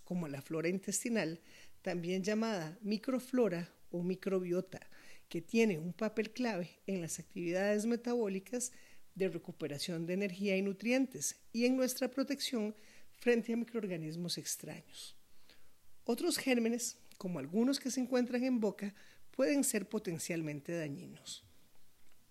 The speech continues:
Cuando una persona no se lava apropiadamente sus dientes, los microbios se agrupan alrededor del diente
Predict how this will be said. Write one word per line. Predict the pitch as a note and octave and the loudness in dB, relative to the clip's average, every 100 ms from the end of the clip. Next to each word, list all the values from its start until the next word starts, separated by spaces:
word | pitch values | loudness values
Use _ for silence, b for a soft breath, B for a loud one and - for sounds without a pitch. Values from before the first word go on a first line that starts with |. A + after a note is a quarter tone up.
| - - - - | -16 -16 -16 -6
Cuando | - F#3+ G3 | 2 4 6
una | A#3+ C#4+ | 4 4
persona | C#4 - C4+ | 2 4 4
no | B3+ | 4
se | B3+ C#4 | 4 2
lava | C4 F#3 | 2 2
apropiadamente | D3+ D#3 - D#3 F#3 G3+ G3+ G#3 | 0 -6 -4 0 2 2 0 -2
sus | - A3 G#3 | -2 0 4
dientes, | A3 E3+ E3 - - B B B B B | 4 2 -2 -6 -6 B B B B B
los | G3 F#3+ | 2 4
microbios | F3 G#3+ G#3+ B3 - | 4 6 6 6 4
se | C4 | 2
agrupan | B3+ B3 A#3 A#3 | 2 0 0 2
alrededor | A3+ G3+ F3 D3+ D#3+ | 2 2 2 2 0
del | G3 G#3+ | 2 4
diente | A3+ G3 E3 F#3+ | 4 4 2 -6